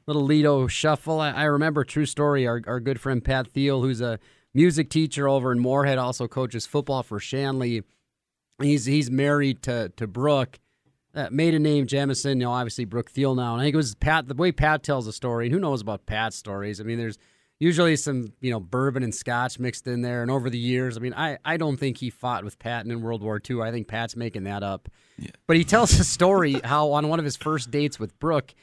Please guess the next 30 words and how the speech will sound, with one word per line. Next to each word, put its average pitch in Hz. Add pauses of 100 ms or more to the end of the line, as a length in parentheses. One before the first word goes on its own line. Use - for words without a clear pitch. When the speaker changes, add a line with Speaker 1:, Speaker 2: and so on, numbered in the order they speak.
(220)
Speaker 1:
he 147
was 139
texting 139
Justin, 123
like, 104
"Play 160
this 151
song, 110
play 110
this 156
song." 113
And 113
one 139
might 139
have 113
been, 120
like, 101
"Danger 117
Zone" 113
by 104
Kenny 110
Loggins 107
or 107
something 113
else. 120 (440)
And 131
Pat 151
guessed 143
the 123
song. 147